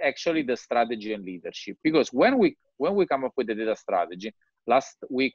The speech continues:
I was speaking with the chi-, chief digital officer of Coca-Cola here, uh, in Dubai. So they are interested ab-, about doing a data strategy, but you can't start a data strategy if you really don't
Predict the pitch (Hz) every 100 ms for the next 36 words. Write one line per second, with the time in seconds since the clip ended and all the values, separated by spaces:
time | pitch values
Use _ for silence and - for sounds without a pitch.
0 | 117 107 107 - 123 120 107 101 - 139
1 | - - 120 110 117 110 113 110 107 104
2 | 104 104 98 - 104 98 95 107 95 92
3 | 90 98 98 95 _ _ _ 98 95 92
4 | 95 - 104 98 90 85 82 - _ _
5 | _ 120 104 - _ _ _ _ _ -
6 | 226 233 196 185 196 156 165 156 208 -
7 | 131 110 - - - 120 110 120 120 127
8 | 113 104 101 - 107 87 90 101 110 -
9 | _ _ _ _ - 135 - 226 254 -
10 | 151 131 120 113 110 - 101 95 101 139
11 | 135 _ 143 143 156 135 127 190 190 196
12 | 160 131 147 151